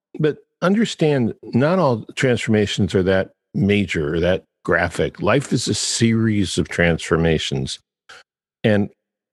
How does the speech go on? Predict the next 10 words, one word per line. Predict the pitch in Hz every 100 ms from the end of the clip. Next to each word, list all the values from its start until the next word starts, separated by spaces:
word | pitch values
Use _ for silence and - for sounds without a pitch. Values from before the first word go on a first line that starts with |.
| -
a | 104
lot | 113 110 135 180
of | 143
people | - 131 110 110 101
don't | 90 104 101 107
see | - 101 95 92 - _ _ _ -
everyday | 113 143 110 110
solutions | 104 - 90 98 - 85 82 -
to | -
mundane | 90 92 101 98 92 90 90 90 87